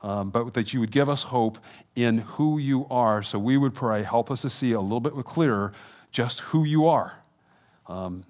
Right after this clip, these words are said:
and then apply that, Father, to our lives, we pray this day. We thank you. We pray these things in Christ's name. Amen. Well, the word Advent means coming, and in this season of year, we focus on the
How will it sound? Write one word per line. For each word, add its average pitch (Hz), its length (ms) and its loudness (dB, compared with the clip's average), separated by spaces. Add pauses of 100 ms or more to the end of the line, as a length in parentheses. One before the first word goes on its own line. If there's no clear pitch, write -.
(220)
and 101 120 -2
then 107 180 0
apply 147 460 2
that, 110 260 2
Father, 107 340 0
to 120 380 -2
our 107 320 2 (300)
lives, 107 400 -2
we 107 100 -2
pray 104 320 -4
this 104 240 -6
day. 95 300 -6
We 98 160 -4
thank 95 360 -6
you. 92 200 -6 (280)
We 107 80 -8
pray 104 200 -2
these 98 180 -4
things 95 260 -6
in 95 120 -10
Christ's 90 400 -12
name. 90 320 -10 (680)
Amen. 85 360 -12 (1500)
Well, 180 220 6
the 160 100 0
word 233 240 4
Advent 170 640 2
means 170 340 4
coming, 147 460 4 (300)
and 143 120 4
in 196 140 6
this 233 260 2
season 196 380 4
of 180 100 4
year, 156 220 4
we 180 160 2
focus 196 420 2
on 156 220 4
the 143 180 4